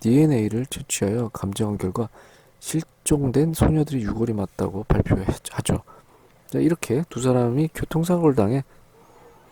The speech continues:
바다에 빠져 죽었다는 것으로 밝혀집니다. 이렇게 사건은 해결됩니다. 자, 그리고 이천십사 년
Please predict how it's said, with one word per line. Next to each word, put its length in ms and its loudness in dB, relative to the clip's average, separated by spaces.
바다에 300 4
빠져 240 2
죽었다는 480 -2
것으로 280 -6
밝혀집니다. 880 -4
이렇게 320 -6
사건은 480 -6
해결됩니다. 560 -4
자, 120 -4
그리고 400 4
이천십사 1040 -4
년 260 -4